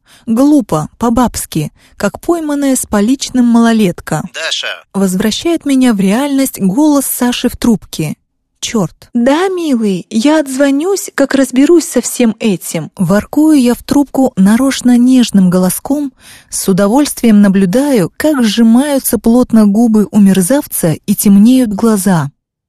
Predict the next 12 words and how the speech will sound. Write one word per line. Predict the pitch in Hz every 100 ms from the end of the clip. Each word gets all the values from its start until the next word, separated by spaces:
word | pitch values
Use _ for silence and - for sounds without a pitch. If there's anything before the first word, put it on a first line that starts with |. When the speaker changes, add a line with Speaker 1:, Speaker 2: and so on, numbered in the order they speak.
| _ _ _ _
Speaker 1:
«Ну | 208 269
а | 294
ты | - 330
как | - 302 214
думал, | 202 196 180 185
гад? | 180 170 - - _ _
Выкуси, | 254 359 - 180 196
тварь. | - 170 151 - _ _ _ _ _
У | 240
меня | 262 262
есть | 262 254 226
человек, | - - 190 196 330 -